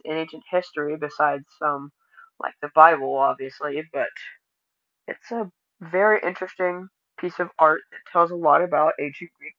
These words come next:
culture. This, this book also covers a lot of mythical creatures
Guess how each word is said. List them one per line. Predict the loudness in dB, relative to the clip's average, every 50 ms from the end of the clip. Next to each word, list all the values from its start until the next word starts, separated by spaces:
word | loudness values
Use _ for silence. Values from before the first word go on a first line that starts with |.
| -8 -6
culture. | -6 -6 -6 -10 -12 -12 -12 -14 _ _ _ _ _ _ _ _ _ _ _ _ _ _ _ _ _ _ _ _ _ _ _ _ _ _ _ _ _ _ _ _ _ _ _ _ _ _ -20 -20 -20 -20 -20 -20 -20 _ _ _ _ _ _ _ _ _ _ _ _ _ _ _ _ _ _ _ -6
This, | -6 -6 -6 -14 -18 -18 -20 -20 _ _ _ _ _ _ _ _ _ _ _ _ _ _ _ -16
this | -16 -16 -6 -6
book | -6 -2 2 2
also | 2 2 2 -2 -8
covers | -2 -2 0 2 2 0 0 -2 -6 -14 -20 -20 -20 _ _ _ -12
a | -6
lot | 2 4 6 6 6 4
of | 0 -2 -4 -12 -20 _ _ _ _ _ _ _ _ _ _ _ _ _ _ _ -8
mythical | -6 -6 -6 -6 -4 -4 -4 -4
creatures | -2 -4 -4 -4 -2 -4 -6 -6 -6